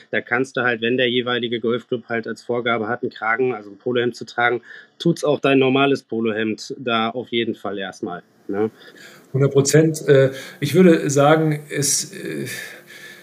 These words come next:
Speaker 2: es beginnt so zu werden, dass man eigentlich nur noch über geeignete Kleidung nachdenkt. Denn tatsächlich ist eine Jeans gar nicht so mega praktisch zum Golfen. Und wenn ich jetzt heute sage, ich, ich gehe in einen Fußballverein oder schicke mein Kind in einen Fußballverein,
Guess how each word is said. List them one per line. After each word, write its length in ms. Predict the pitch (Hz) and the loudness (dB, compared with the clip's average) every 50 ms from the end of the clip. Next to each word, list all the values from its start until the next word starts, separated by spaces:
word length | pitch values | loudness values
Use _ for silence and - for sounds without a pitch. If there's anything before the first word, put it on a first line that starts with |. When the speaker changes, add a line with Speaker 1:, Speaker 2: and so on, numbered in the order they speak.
| - - _ - - - - | -20 -20 _ -20 -20 -12 -8
Speaker 2:
es 140 | 151 - - | -6 -6 -4
beginnt 480 | - - - - - 170 190 190 180 | -4 -4 0 2 6 8 8 8 8
so 180 | - - 147 147 | 6 4 4 4
zu 300 | 147 - - 143 123 113 | 4 4 2 2 2 4
werden, 340 | 123 131 139 143 135 127 113 | 6 6 6 6 4 2 0
dass 160 | 123 117 - | 0 0 0
man 140 | 127 120 120 | -2 -4 -2
eigentlich 260 | 117 123 127 135 - | -2 -4 -4 -2 -2
nur 160 | 139 131 135 | 0 0 2
noch 140 | 139 135 131 | 2 2 2
über 220 | 147 147 127 120 | 0 2 2 2
geeignete 580 | - - 135 - - 127 135 143 131 - - 110 | 2 2 0 0 0 0 2 2 0 0 -2 -4
Kleidung 420 | - - 123 110 113 113 117 120 | -4 -2 0 0 0 0 -2 -4
nachdenkt. 600 | 120 113 107 107 107 - - - 117 110 120 - | -6 -6 -6 -6 -8 -8 -8 -8 -8 -6 -6 -4
Denn 140 | 120 120 117 | -4 -4 -2
tatsächlich 460 | 113 113 123 - - 139 143 156 143 | -2 -2 0 2 2 2 2 2 0
ist 160 | 143 143 - 147 | 0 0 0 0
eine 140 | 135 127 | 0 0
Jeans 460 | - 123 131 147 151 156 147 - - - - - - - | -2 0 4 4 4 4 4 2 -2 -4 -10 -16 -8 -2
gar 140 | - 131 | 2 2
nicht 120 | 135 143 - | 4 4 4
so 100 | - 139 | 2 0
mega 440 | 135 127 127 131 139 139 143 123 127 | 0 -2 -2 0 2 4 6 6 4
praktisch 520 | 127 - 131 123 - - - 127 - - | 4 2 0 -2 -2 -2 -4 -4 -4 -4
zum 180 | - 117 117 110 | -6 -6 -6 -4
Golfen. 420 | 117 107 110 117 117 - 127 123 | -2 -2 0 -2 -2 -4 -6 -4
Und 180 | 127 123 120 113 | -4 -4 -2 0
wenn 120 | 127 127 | 0 0
ich 80 | 139 135 | 2 0
jetzt 160 | 127 - - | 0 2 2
heute 200 | 127 139 147 147 | 4 4 4 4
sage, 280 | - 131 131 139 139 | 4 4 4 4 4
ich, 160 | 135 - - - - - - - | 0 -2 -6 -10 -12 -14 -12 -12
ich 120 | - - - | -10 -4 0
gehe 120 | - 139 | 2 4
in 60 | 135 | 4
einen 60 | 135 135 | 4 2
Fußballverein 840 | 147 160 180 - - 147 143 135 - 135 - 113 131 135 139 143 | 2 2 2 4 4 4 4 4 2 0 0 0 2 2 2 2
oder 160 | 135 127 131 127 | 2 2 2 2
schicke 180 | - 151 147 | 2 0 0
mein 160 | 156 147 147 | 2 2 2
Kind 220 | 143 - 151 151 165 | 4 4 4 4 4
in 80 | 160 | 2
einen 40 | 143 | 0
Fußballverein, 840 | - - 147 147 - - 143 139 143 - 127 135 135 135 143 143 143 | 2 2 0 2 2 2 2 2 2 0 -2 -2 0 0 0 0 0